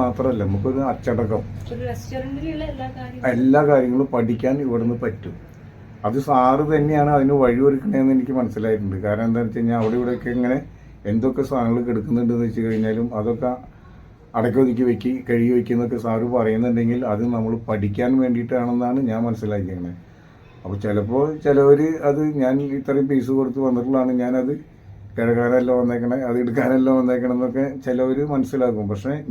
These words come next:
Speaker 1: ഞാൻ മനസ്സിലാക്കിയിട്ടുള്ളത് അങ്ങനെ കിടക്കാൻ പാടില്ല. നമ്മളൊരു സ്ഥാപനത്തിൽ നമ്മൾ വർക്ക് ചെയ്യുമ്പോൾ ഞാനും ഒരു സ്ഥാപനം ഇപ്പോൾ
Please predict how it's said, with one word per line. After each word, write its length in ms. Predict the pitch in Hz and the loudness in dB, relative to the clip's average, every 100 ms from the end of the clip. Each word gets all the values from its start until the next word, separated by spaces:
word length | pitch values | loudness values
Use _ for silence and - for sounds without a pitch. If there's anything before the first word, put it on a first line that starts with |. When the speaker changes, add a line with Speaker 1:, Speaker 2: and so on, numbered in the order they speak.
| 107 | -2
Speaker 1:
ഞാൻ 120 | 117 180 | -2 -2
മനസ്സിലാക്കിയിട്ടുള്ളത് 760 | 175 - 170 156 147 147 147 156 - - - - - - | -4 -4 -4 -2 -2 0 0 0 -4 -14 -20 -20 -12 -4
അങ്ങനെ 220 | 104 123 139 | 0 0 0
കിടക്കാൻ 280 | 151 143 151 160 | 0 0 -2 0
പാടില്ല. 320 | 139 139 135 120 | 2 2 0 0
നമ്മളൊരു 260 | 110 123 - | 0 -2 -2
സ്ഥാപനത്തിൽ 560 | 135 117 120 113 120 139 - - - - 131 | -2 0 0 -2 -2 -2 -4 -14 -20 -12 -4
നമ്മൾ 180 | 120 131 135 | -2 0 0
വർക്ക് 240 | 113 120 120 | 0 -2 -4
ചെയ്യുമ്പോൾ 360 | 110 101 113 117 | -2 0 0 0
ഞാനും 300 | 107 113 139 | 0 2 2
ഒരു 100 | 147 139 | 2 0
സ്ഥാപനം 340 | 135 120 127 127 | 0 2 0 -2
ഇപ്പോൾ 160 | 127 | -4